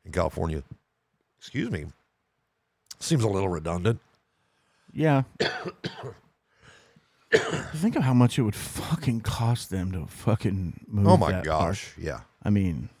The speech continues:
Speaker 1: Well,
Speaker 2: holy
Speaker 1: you don't move it.
Speaker 2: shit.
Speaker 1: You just build a new
Speaker 2: Well,
Speaker 1: one
Speaker 2: that,
Speaker 1: and
Speaker 2: but I,
Speaker 1: abandon that.
Speaker 2: but I mean,
Speaker 1: Yeah. Oh, yeah, it's billions to build that park.
Speaker 2: <laughs> Yeah.
Speaker 1: Billions. Yeah.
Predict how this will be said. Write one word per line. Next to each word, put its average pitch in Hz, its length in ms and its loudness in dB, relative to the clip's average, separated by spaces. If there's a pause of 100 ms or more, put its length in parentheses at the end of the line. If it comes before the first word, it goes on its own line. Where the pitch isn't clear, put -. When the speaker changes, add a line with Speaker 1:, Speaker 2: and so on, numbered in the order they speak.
(200)
Speaker 1:
Well, 151 120 10
Speaker 2:
holy 117 120 8
Speaker 1:
you 127 80 6
don't 90 220 6
move 78 180 -4
it. 69 100 -8
Speaker 2:
shit. - 220 -4 (220)
Speaker 1:
You 113 160 4
just 87 160 2
build 80 160 0
a 69 60 -8
new 73 100 -4
Speaker 2:
Well, 226 120 12
Speaker 1:
one 175 80 8
Speaker 2:
that, 180 200 6
Speaker 1:
and 98 80 4
Speaker 2:
but 87 160 4
I, 151 80 2
Speaker 1:
abandon 73 280 -4
that. - 40 -6
Speaker 2:
but 151 160 8
I 147 80 10
mean, 123 500 6 (280)
Speaker 1:
Yeah. 73 240 -2 (720)
Oh, 190 100 10
yeah, 98 220 6
it's 127 80 -4 (180)
billions 82 640 2 (880)
to 92 80 -2
build 82 220 0
that 71 180 -6
park. 78 240 -2 (160)
Speaker 2:
<laughs> - 160 -10
Yeah. 147 280 -2
Speaker 1:
Billions. 85 880 2 (520)
Yeah. 85 240 0